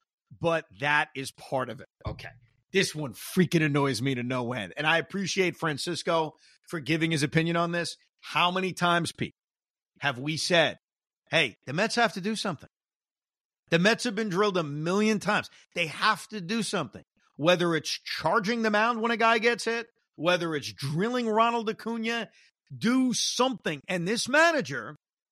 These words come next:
who deserves a lot of the blame for everything written in this Puma article, by the way, he's the freaking manager.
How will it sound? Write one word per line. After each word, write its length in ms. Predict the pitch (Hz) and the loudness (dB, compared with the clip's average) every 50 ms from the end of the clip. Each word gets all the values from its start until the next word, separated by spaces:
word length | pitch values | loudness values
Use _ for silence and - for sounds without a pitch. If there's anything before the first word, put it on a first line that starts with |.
| _ _ | _ _
who 120 | - 233 247 | -6 -6 -4
deserves 480 | 180 185 220 165 160 226 220 214 170 | -4 -4 -4 0 2 2 2 2 2
a 80 | 185 190 | 0 -2
lot 380 | 180 170 175 202 240 285 320 330 | -2 -2 -4 -2 0 0 0 -2
of 60 | 330 | -4
the 80 | 339 | -6
blame 340 | 302 302 320 330 330 311 262 | -6 -4 -2 -2 0 -2 -2
for 160 | - - 156 - - | -6 -8 -10 -8 -2
everything 400 | 233 262 269 320 320 302 285 269 | -2 0 0 0 -2 -2 -2 -2
written 180 | 262 262 247 240 | 0 -2 -2 -2
in 60 | 233 | -2
this 160 | 233 214 - | -4 -4 -4
Puma 260 | - 220 233 226 208 | -2 -2 0 0 2
article, 360 | 196 190 196 196 170 - 160 | 2 4 4 4 4 2 0
by 180 | 123 113 107 104 | 0 0 0 -2
the 80 | 101 101 | -2 -6
way, 200 | 95 87 78 76 _ _ - _ | -8 -10 -10 -12 _ _ -18 _
he's 240 | - 277 302 262 165 | -4 -2 -2 -2 0
the 100 | 269 262 | -2 -4
freaking 560 | - - - - 349 349 - - 320 302 294 | -4 -6 -4 -2 -2 -2 -2 -4 -6 -2 2
manager. 600 | 311 339 349 349 339 320 269 139 131 143 104 - | 4 6 6 6 4 4 0 -4 -6 -10 -10 -12